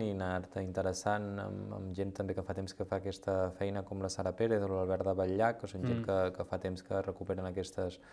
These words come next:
Speaker 1: aquestes botes velles, i anar provant. Eh, és complicat, no hi ha receptes, la gent tampoc no és que t'expliqui, «Mira, has de fer això, has de fer l'altre», tothom
Speaker 2: Ah.
Speaker 1: te diu la seva. Però, bueno, no, content, perquè són mares de més de cinquanta anys,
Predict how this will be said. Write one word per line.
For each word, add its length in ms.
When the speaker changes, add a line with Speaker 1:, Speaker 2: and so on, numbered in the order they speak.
Speaker 1:
aquestes 400
botes 300
velles, 400
i 80
anar 180
provant. 380
Eh, 680
és 100
complicat, 680
no 220
hi 60
ha 60
receptes, 560
la 80
gent 200
tampoc 340
no 140
és 80
que 120
t'expliqui, 480
«Mira, 160
has 80
de 80
fer 140
això, 160
has 60
de 80
fer 120
l'altre», 320
tothom 280
Speaker 2:
Ah. 20
Speaker 1:
te 100
diu 120
la 100
seva. 240
Però, 160
bueno, 240
no, 180
content, 360
perquè 840
són 260
mares 300
de 80
més 160
de 60
cinquanta 560
anys, 280